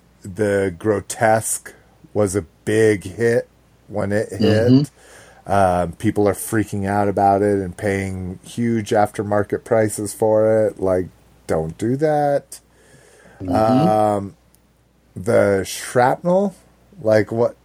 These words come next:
Speaker 1: That's just getting re-released because
Speaker 2: Yeah.
Speaker 1: so many people missed it, I guess.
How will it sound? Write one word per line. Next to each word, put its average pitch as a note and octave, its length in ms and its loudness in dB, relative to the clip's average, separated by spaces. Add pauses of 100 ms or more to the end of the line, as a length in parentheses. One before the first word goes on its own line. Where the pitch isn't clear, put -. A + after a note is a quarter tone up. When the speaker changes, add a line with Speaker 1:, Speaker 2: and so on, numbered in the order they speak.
(480)
Speaker 1:
That's A2+ 320 0
just - 220 -6
getting B2 320 0
re-released A#2+ 800 -4
because A2 340 -2
Speaker 2:
Yeah. G2+ 360 2
Speaker 1:
so - 400 -2
many A2+ 200 -4
people G#2 340 -8
missed G2+ 420 -6
it, F3 160 -2
I F3+ 120 4
guess. F#3 640 -4